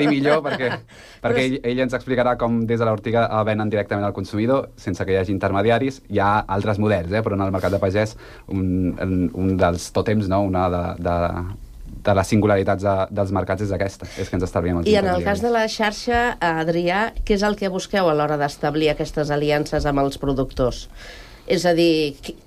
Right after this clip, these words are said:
Speaker 2: qui, quin és el càsting, per entendre'ns, no? Què, què busqueu?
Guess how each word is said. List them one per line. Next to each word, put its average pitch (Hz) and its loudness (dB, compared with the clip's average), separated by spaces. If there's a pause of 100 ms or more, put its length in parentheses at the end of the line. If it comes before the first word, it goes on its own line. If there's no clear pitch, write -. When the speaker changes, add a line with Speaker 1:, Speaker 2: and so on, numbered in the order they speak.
(100)
Speaker 2:
qui, 214 -4
quin 233 2
és 214 -2
el 208 -2
càsting, 175 -2 (260)
per 165 0
entendre'ns, 170 0 (260)
no? 190 0 (180)
Què, 202 -2
què 202 -2
busqueu? 190 0